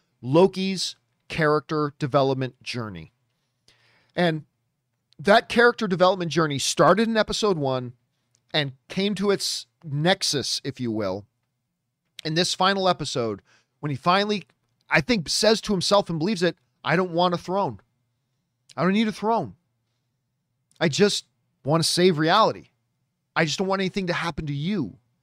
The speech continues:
That is the completion of that journey. And that was the main thing this finale had to do. I mean, we can all get caught up in the, in the shiny things like, is it Kang? Is it a Loki variant? And are we gonna see Mobius on a jet ski? We can all get caught up in those things, yes.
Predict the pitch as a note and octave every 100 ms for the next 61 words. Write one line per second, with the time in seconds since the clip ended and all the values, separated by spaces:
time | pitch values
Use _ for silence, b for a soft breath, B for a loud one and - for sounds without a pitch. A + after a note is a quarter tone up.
0 | _ _ _ _ _ _ _ - B2 B2
1 | A3+ B3+ - A3+ D#3+ G#3+ - F#3+ - -
2 | G#3 F#3 - D#3+ D3+ C#3+ C3+ D3 C3+ C3+
3 | D3+ B2 - b b - D#3 C#3+ B2 G3
4 | B3+ A#3+ A#3 F3 G#3 F#3+ G3+ G3+ G3+ F#3
5 | G3 F3+ E3+ D#3+ - D3+ D3 C#3 C3+ C3+
6 | C3 A#2+ A#2 A2 D3+ G#3+ A3+ C#4 A#3+ D4
7 | F4 E4 - A#3 A#3+ A3+ G#3 F#3 F3+ F#3
8 | E3 - G3 G3+ F3 C#3+ C#3 B2+ - B
9 | B C3 D3 - E3+ F3 F3 F3 D3+ E3
10 | D#3 E3+ - E3 D#3+ D#3+ E3+ E3 D#3 C#3+
11 | C3 B B D#3+ F3+ F#3+ F3+ F3 - F3+
12 | E3 D#3+ E3+ F3+ E3+ E3+ F3 D#3+ E3+ E3
13 | - F3+ F3+ G3 A3+ A#3+ D#4+ D4+ - A3+
14 | A3 F3 D#3+ G3+ G3+ - F#2+ F#2 C#3+ G3
15 | - -